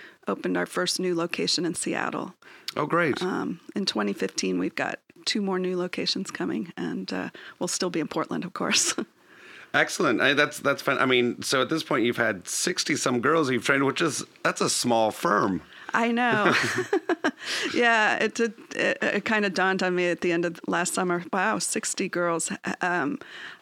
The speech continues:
Speaker 1: I've started to forget all their names, which, you know, even though I would like to remember them all,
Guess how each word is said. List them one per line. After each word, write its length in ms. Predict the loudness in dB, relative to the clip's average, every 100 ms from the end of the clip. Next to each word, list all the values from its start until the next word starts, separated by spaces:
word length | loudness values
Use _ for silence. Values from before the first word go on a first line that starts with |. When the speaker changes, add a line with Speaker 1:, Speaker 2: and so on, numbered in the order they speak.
| _ 2
Speaker 1:
I've 240 | 2 2
started 400 | 2 2 2 0
to 100 | -4
forget 360 | -2 0 0 0
all 140 | 0 0
their 120 | 0
names, 540 | 0 0 0 -4 -6 -4
which, 280 | -2 0 0 -4 -2
you 120 | 0
know, 300 | 2 0 -2 _ -2
even 200 | 0 2
though 120 | 2
I 100 | 2
would 120 | 2
like 140 | 0
to 120 | 0 -2
remember 320 | 0 0 0
them 180 | 0 0
all, 240 | 0